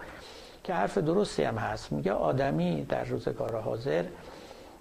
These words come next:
به همه چیز به شکل یه مخزن نگاه می‌کنه، یه مخزنی از انرژی که این مخزن انرژی رو باید به کار بگیره.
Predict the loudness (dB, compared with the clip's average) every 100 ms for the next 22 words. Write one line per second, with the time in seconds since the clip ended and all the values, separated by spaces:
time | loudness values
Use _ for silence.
0 | -6 -2 2 4 4 6 4 4 2 2
1 | 2 4 6 4 6 6 8 8 8 6
2 | 2 0 0 -4 -4 -6 -6 -2 -2 0
3 | 2 4 6 4 4 4 4 2 2 2
4 | 2 -2 -10 -12 -14 -16 -16 -4 0 4
5 | 6 6 6 6 6 6 6 8 6 6
6 | 4 4 4 2 4 4 4 2 0 -4